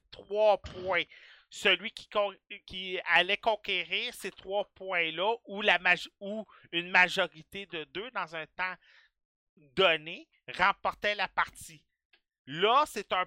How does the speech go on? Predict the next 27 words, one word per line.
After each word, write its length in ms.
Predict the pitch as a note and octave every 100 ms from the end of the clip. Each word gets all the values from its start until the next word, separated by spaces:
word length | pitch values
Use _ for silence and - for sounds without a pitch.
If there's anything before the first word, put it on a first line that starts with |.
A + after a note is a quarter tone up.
| _
peu 200 | A#3+ C#4
le 260 | A#3+ A3+
même 400 | G3+ G3 G3+ G3+
genre. 800 | F3+ D3+ F#3+ F#3 F3 D3+ B2 - _ _ _ _
Notre 260 | C#3 E3+ C#3+
but, 260 | C#3 A3+
c'est 160 | - F#3
pas 220 | - A#3
de, 120 | F#3+ - _ _ D3+
de 120 | F3 - _ _
détruire 760 | - G#3+ - - G#3 A#3+ B3 G#3+
la 160 | F#3 F#3
zone 280 | G3+ G3 G#3
ennemie. 440 | F#3 F3+ E3 A3+
Notre 260 | C#4 G3 D3
but, 180 | C3+ C4
c'est 140 | -
de 80 | F#3 F3 E3+
faire 220 | G#3+ A3+ G#3
des 160 | F3+ F#3
missions 580 | F#3 F3 - F#3 A3+ - _ _ _
un 160 | F3 E3+
peu 260 | - A#3+ B3
à 160 | F#3+
la 140 | F#3 F#3 F#3
Halo, 500 | F#3 E3+ D#3+ A#3+ C#4+ _ _
mais 280 | C#3 F3 G#3+